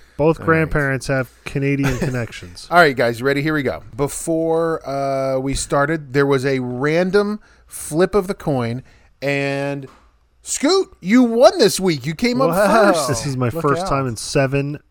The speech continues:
Speaker 1: tries.
Speaker 2: Congrats for winning the coin toss.
Speaker 1: Thanks.
Speaker 2: Hope that makes you feel good. Um, so, first question goes
Speaker 1: Oh,
Speaker 2: to
Speaker 1: yeah.
Speaker 2: you, Scoot.
Speaker 1: I'm ready.
Speaker 3: Feel free to miss this, Scoot.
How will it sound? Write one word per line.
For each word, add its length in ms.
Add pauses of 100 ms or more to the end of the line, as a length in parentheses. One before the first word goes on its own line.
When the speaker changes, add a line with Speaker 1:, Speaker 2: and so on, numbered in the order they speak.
(120)
Speaker 1:
tries. 760 (140)
Speaker 2:
Congrats 680 (160)
for 140
winning 240
the 60
coin 260
toss. 500 (300)
Speaker 1:
Thanks. 240
Speaker 2:
Hope 120
that 100
makes 180
you 60
feel 140
good. 200 (640)
Um, 520 (220)
so, 460 (360)
first 440
question 560 (120)
goes 220
Speaker 1:
Oh, 40
Speaker 2:
to 80
Speaker 1:
yeah. 60
Speaker 2:
you, 100
Scoot. 400 (200)
Speaker 1:
I'm 200
ready. 220 (1200)
Speaker 3:
Feel 260
free 300
to 200
miss 240
this, 220
Scoot. 420